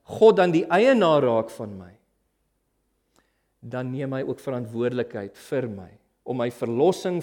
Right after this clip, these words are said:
van die begin af deur te sien tot die einde, om dit wat hy begin het te volëindig tot op die dag van Christus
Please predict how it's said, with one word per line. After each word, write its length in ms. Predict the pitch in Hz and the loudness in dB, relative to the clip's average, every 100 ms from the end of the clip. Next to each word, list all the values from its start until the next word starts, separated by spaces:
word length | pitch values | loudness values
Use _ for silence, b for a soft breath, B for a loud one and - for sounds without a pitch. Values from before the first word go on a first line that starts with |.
| - | -6
van 220 | 180 226 | -4 -2
die 60 | |
begin 320 | 202 - 147 139 | -2 -4 -6 -6
af 160 | 127 117 | -6 -4
deur 240 | 120 120 | -2 -2
te 140 | 120 120 | -6 -12
sien 240 | - 113 110 | -12 -14 -10
tot 160 | 139 | -10
die 100 | 135 113 | -8 -12
einde, 280 | 104 101 98 | -14 -12 -12
om 120 | 107 | -6
dit 160 | 127 156 | -6 -6
wat 160 | 135 | -4
hy 140 | 127 196 | -2 -2
begin 380 | 185 - 127 120 | -2 -4 -6 -6
het 160 | 117 | -8
te 80 | - | -12
volëindig 500 | - 113 110 107 104 | -10 -8 -6 -8 -10
tot 180 | 156 147 | -12 -14
op 80 | 160 | -12
die 60 | 156 | -10
dag 160 | 120 - | -10 -10
van 160 | 135 | -18
Christus 480 | - 127 - 131 117 | -18 -18 -16 -18 -18